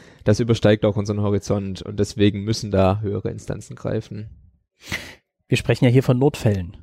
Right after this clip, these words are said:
Speaker 1: Ja.
Speaker 2: Muss man ja immer noch mal im Vordergrund stellen. Ähm, das heißt, im Prinzip habt ihr ein ähnliches Abfrageschema wie bei, bei der eins eins null oder eins eins zwei und
Speaker 1: Genau.
Speaker 2: müsst das dann priorisieren.
Speaker 1: Kann man, kann man wirklich, äh, ähnlich sehen, ja.
Speaker 2: Ja,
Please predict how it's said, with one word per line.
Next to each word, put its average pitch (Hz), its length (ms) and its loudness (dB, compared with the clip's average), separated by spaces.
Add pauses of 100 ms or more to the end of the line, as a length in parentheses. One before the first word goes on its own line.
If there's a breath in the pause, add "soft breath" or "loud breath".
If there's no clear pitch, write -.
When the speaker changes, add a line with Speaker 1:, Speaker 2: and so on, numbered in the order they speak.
(240)
Speaker 1:
Ja. 104 280 2
Speaker 2:
Muss 104 200 -8
man 120 140 2
ja 113 60 4
immer 113 140 -2
noch 120 100 -4
mal 113 380 4
im 113 60 -12
Vordergrund 131 420 -2
stellen. 135 480 0
Ähm, 117 600 -2
das 120 180 0
heißt, 127 300 4
im 135 80 -6
Prinzip 127 380 -2
habt - 140 -2
ihr 131 60 4
ein 117 60 0
ähnliches 135 560 -2
Abfrageschema 147 880 0
wie 135 100 -2
bei, 131 480 2 (300)
bei 120 120 2
der 120 260 0
eins 127 180 -4
eins 127 180 -4
null 151 240 4
oder 127 180 2
eins 123 160 -2
eins 127 220 -6
zwei 135 340 -2 (260)
und 147 140 -8
Speaker 1:
Genau. 127 180 6
Speaker 2:
müsst 110 180 6
das 127 120 -2
dann 131 140 -2
priorisieren. 123 540 2
Speaker 1:
Kann - 80 -10
man, - 100 -18
kann 123 140 -2
man 127 180 -4
wirklich, 123 520 -2
äh, 113 280 2
ähnlich 117 240 -2
sehen, 107 340 -2
ja. 104 180 -6
Speaker 2:
Ja, 107 360 -2